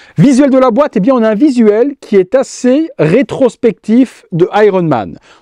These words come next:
On commence avec une marque un, on a ensuite la Mech Tech, marque deux, marque trois,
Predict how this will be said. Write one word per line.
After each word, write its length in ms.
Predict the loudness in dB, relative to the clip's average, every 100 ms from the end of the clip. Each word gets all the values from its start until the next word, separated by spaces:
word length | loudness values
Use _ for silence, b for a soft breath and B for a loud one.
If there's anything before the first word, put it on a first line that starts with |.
| b
On 120 | 0
commence 440 | 0 0 0 -2 -2
avec 420 | 0 -2 -4 -6
une 180 | -2 -2
marque 320 | -2 -4 -2 -2
un, 300 | 0 -2 -2 -6 b b
on 120 | -2
a 40 | 0
ensuite 280 | 0 -4 -2
la 100 | -2
Mech 240 | -2 -2
Tech, 220 | -2 -2 -4 -16 _ _ _ _ _
marque 340 | -2 -2 0 -2
deux, 300 | 2 2 2
marque 340 | -2 -2 -4
trois, 300 | -2 -2 -2